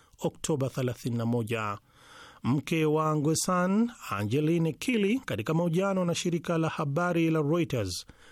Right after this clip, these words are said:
amethibitisha habari za kukamatwa mwanasiasa huyo, lakini amesema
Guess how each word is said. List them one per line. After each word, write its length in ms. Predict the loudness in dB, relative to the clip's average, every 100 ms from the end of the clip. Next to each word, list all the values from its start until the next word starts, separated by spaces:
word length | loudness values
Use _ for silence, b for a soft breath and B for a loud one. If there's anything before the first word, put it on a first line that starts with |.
| B B -10
amethibitisha 800 | -6 -4 0 -2 0 -2 0 -2
habari 560 | -2 0 0 2 0
za 200 | 0 -2
kukamatwa 640 | -2 -2 0 0 0 -2 -2
mwanasiasa 720 | 0 -2 -2 -2 -2 -2 -2
huyo, 420 | 0 0 0 -2 b b b b
lakini 300 | -10 -4 -2
amesema 640 | 0 0 0 2 2 2